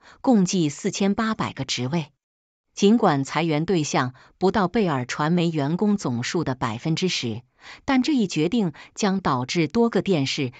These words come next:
新闻节目的终止、节目削减以及出售其一百零三个地方广播电台中的四十五个。特鲁多表示，正当需要更多优质地方新闻报道的时候，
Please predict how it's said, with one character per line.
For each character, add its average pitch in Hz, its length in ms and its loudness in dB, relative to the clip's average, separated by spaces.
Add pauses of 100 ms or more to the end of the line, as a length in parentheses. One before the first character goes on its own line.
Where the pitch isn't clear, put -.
(100)
新 202 260 2
闻 156 160 2
节 147 260 -2
目 185 160 0
的 127 100 -4
终 202 240 -2
止、 113 320 -6 (320)
节 180 220 4
目 208 180 4
削 208 240 2
减 123 320 -4 (220)
以 180 140 2
及 156 220 2
出 220 240 -2
售 180 220 0
其 147 460 -4
一 220 180 2
百 123 220 -4
零 139 220 0
三 247 240 -2
个 196 140 -2
地 160 200 0
方 160 260 -2
广 117 260 -2
播 180 180 0
电 180 220 0
台 127 240 -6
中 175 220 0
的 170 120 -2
四 - 220 -6
十 - 140 -2
五 170 260 -6
个。 151 220 -6 (640)
特 - 180 0
鲁 156 160 0
多 180 160 2
表 139 220 -2
示， - 280 -4 (380)
正 262 220 2
当 196 180 2
需 180 160 -2
要 175 160 2
更 202 240 0
多 208 220 -2
优 240 240 0
质 208 160 0
地 180 180 0
方 165 220 -2
新 202 220 0
闻 156 180 0
报 214 180 -4
道 143 180 -4
的 123 100 -6
时 - 160 -8
候， 127 220 -10